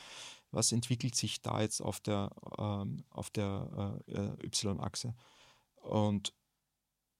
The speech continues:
eine bessere Version von mir sein oder mit etwas besser umgehen können. Das heißt,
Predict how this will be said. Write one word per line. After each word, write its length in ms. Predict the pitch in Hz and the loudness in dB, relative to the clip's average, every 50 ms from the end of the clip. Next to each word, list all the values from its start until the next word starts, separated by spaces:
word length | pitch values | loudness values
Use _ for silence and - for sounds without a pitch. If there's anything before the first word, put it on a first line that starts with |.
| _ _ _ _ _ _ _ _ | _ _ _ _ _ _ _ _
eine 200 | - - 113 117 | 4 8 8 8
bessere 360 | 120 101 107 - - - 113 98 | 10 10 10 10 10 10 8 8
Version 320 | 107 101 - 110 101 101 | 8 6 8 6 6 4
von 140 | - 107 95 | 4 4 4
mir 160 | 92 92 90 | 4 4 4
sein 220 | - - 101 92 | 2 0 -2 -2
oder 180 | - - - 92 | -2 0 2 4
mit 160 | 95 107 - | 4 4 4
etwas 240 | - 104 - 107 - | 4 4 4 4 4
besser 260 | - 104 - - - - | 6 4 4 4 4 4
umgehen 340 | 113 110 110 104 95 92 | 4 2 4 2 0 0
können. 280 | - - - - 82 - | -2 -4 -4 -2 -2 -2
Das 120 | - 98 104 | 0 2 4
heißt, 180 | 107 - - | 4 2 2